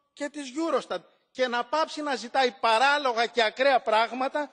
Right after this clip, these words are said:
όπως το να μην επαναφερθεί στην Ελλάδα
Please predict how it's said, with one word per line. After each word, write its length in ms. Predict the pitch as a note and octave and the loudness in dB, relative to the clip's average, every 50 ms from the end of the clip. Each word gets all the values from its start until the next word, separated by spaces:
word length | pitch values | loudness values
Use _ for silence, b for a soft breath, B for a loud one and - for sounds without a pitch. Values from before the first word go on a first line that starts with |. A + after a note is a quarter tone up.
| _ _ _ | _ _ _
όπως 360 | - A#3 C4+ D4 - D4 A#3+ | 2 2 2 2 2 -2 -2
το 120 | - C4+ B3 | -2 -4 -4
να 120 | B3 B3 | -4 -4
μην 180 | C4+ D4+ D#4 D4 | -4 -4 -2 -2
επαναφερθεί 880 | D4 - - B3+ B3 A#3+ A3 - A#3+ A3+ G3 - - C#4+ C4 B3 - - _ _ _ _ _ _ | -4 -2 -4 -4 -2 -2 -2 -2 -4 -6 -6 -6 -10 -10 -10 -10 -12 -16 _ _ _ _ _ _
στην 320 | - - - D#4+ E4 E4 D4 | -20 -8 -4 -4 -2 -2 0
Ελλάδα 600 | C4 A#3+ A#3 A3+ G#3+ G#3 F3+ G3+ A#3+ C#4 C#4 | 0 0 2 2 0 0 0 -2 -4 -4 -4